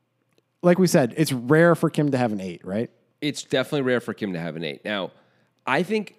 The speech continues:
Speaker 2: knowing that Gottlieb bets is one part of this where it's always like, "Really? He's betting when a nine comes to the board is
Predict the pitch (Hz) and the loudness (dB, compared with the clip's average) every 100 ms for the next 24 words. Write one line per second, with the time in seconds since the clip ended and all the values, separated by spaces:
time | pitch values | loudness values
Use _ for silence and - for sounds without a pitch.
0 | - 135 135 143 208 240 220 180 156 143 | -12 -6 -2 0 2 0 -2 -4 -2 -2
1 | - 151 131 - 110 104 - - 101 101 | -2 -4 -6 -2 -2 -2 -6 -8 -8 -8
2 | 101 110 120 120 - 127 117 104 98 - | -6 -4 -4 -6 -8 -4 -4 -4 -6 -8
3 | 101 107 98 98 92 90 _ 131 208 254 | -10 -6 -6 -6 -8 -12 _ -12 -8 -6
4 | 151 71 - 120 - 127 175 160 139 117 | -8 -12 -14 -16 -6 -4 -2 -2 -4 -4
5 | 113 107 131 151 139 110 - - 90 110 | -2 -2 -2 -4 -6 -8 -8 -10 -8 -4
6 | 127 117 107 | -2 -4 -6